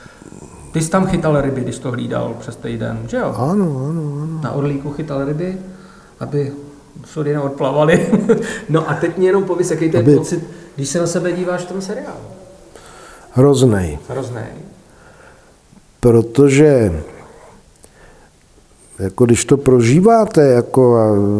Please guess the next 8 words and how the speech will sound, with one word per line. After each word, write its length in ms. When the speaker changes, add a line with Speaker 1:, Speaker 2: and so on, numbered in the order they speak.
Speaker 2:
opravdu 520
každý 460
detail 560
znáte, 720
co 180
Speaker 1:
No. 60
Speaker 2:
tam 340
vidíte 680